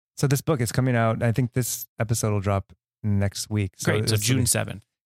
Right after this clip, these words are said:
Speaker 1: And you can pre-order it.
Speaker 2: Yeah, it's called Kanye West Owes Me three hundred dollars, uh, and other true stories from a white rapper who almost made it big.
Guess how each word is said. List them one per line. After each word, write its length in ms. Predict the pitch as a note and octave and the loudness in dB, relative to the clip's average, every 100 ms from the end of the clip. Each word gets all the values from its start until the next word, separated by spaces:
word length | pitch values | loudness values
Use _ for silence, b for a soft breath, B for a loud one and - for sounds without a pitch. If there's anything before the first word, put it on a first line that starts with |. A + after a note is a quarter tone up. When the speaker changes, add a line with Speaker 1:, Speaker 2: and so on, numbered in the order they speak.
| - | -2
Speaker 1:
And 120 | A#2 | 0
you 60 | A#2 | 2
can 100 | A2+ | 2
pre-order 400 | B2 A2+ G#2 G#2+ | 2 2 2 2
it. 120 | G#2 | 2
Speaker 2:
Yeah, 160 | C3 A#2+ | 0 0
it's 80 | - | -2
called 180 | A#2 G#2+ | -4 -2
Kanye 320 | B2+ C#3 C#3 | -2 0 0
West 220 | B2+ - | 0 -2
Owes 140 | A2+ | -2
Me 100 | A#2 | -2
three 180 | A2 A#2+ | -2 -2
hundred 200 | A#2+ A#2+ | 0 0
dollars, 480 | A2 G#2 G#2 G#2 G2+ - G#2+ | -2 -2 -4 -4 -8 -10 -8
uh, 100 | G#2+ | -6
and 140 | G#2+ | -4
other 180 | A#2 A2 | -2 -2
true 180 | G#2 A2 | -2 -4
stories 260 | - G#2+ G#2 | -2 -2 0
from 100 | G#2 | -2
a 60 | |
white 160 | G#2 A2 | -2 -2
rapper 240 | G#2+ G#2 | -4 -6
who 160 | G2+ G#2 | -6 -4
almost 300 | G#2 G#2+ - | -2 -4 -4
made 160 | G#2 | -6
it 120 | G#2+ - | -6 -8
big. 360 | A2 G#2 - | -10 -10 -16